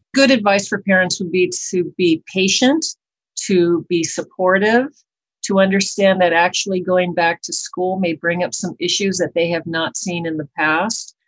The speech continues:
to be able to use this summer to, um, transition to being back into school. If the school is offering some summer school bridging, to take advantage of that.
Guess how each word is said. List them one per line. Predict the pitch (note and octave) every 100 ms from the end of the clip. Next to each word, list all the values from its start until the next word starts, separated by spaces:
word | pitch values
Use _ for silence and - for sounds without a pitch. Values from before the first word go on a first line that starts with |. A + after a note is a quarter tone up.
| _ -
to | F#3+
be | G#3+
able | G#3
to | G3
use | F3+ F3+ G#3 A3
this | G#3 F#3+
summer | - - F3+ F#3+ G#3+ B3+ - _ _ _ _
to, | - - G3+ F#3+ F#3 - -
um, | F3 E3+ E3+ E3+ - _ _ _
transition | - A#3+ A#3 A3 F3+ F#3+ A3+ - G3+ E3
to | F#3
being | D#3 F3+ F3 F3
back | E3 D#3+ D#3+
into | F3 D#3+
school. | D#3 - - E3+ D3 C#3+ - _ _ _ _ _
If | F3+ F3+ -
the | F3+
school | F3 - - F#3+ F#3+
is | F#3 -
offering | E3+ F3 - F#3 F#3 G3 F#3+
some | - F3 D#3
summer | - F3+ F3 F#3
school | - - F#3 F3
bridging, | D3 D#3+ E3+ F3 F#3+ G3 G#3+ - _ _ _ -
to | - F#3+ F3+
take | F#3+ F#3 F#3
advantage | D#3+ D#3+ E3 D#3+ D#3+ C#3 C3
of | C3+
that. | C3 A2+ F2+